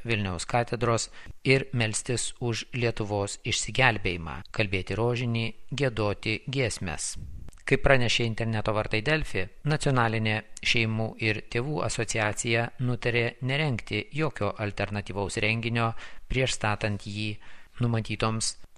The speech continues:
homoseksualų eitynėms. Pasak Nacionalinės šeimų ir tėvų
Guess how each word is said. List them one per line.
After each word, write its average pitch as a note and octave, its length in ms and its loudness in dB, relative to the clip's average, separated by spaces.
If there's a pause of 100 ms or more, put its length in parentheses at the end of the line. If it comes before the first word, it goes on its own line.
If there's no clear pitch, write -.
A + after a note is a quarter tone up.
homoseksualų A2 800 0
eitynėms. G#2+ 640 0 (160)
Pasak - 540 2 (160)
Nacionalinės A2 880 0
šeimų G#2 400 0
ir G#2 140 -4
tėvų A2 300 -2